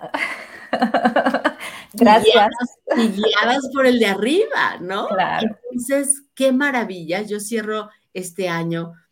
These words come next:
Speaker 2: agradecida contigo, agradecida con las personas que nos escuchan, ¿no? Agradecida porque te mandaba la, la, el programa pasado,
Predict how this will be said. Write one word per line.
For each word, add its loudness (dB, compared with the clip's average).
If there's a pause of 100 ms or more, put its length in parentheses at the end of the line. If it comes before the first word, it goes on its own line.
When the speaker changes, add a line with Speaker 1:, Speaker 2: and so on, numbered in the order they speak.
(300)
Speaker 2:
agradecida -8
contigo, -8
agradecida -6
con -6
las -8
personas -10
que -12
nos -8
escuchan, -10
¿no? -10 (460)
Agradecida -4
porque -4
te -4
mandaba -2
la, -6
la, -8
el -8
programa -4
pasado, 0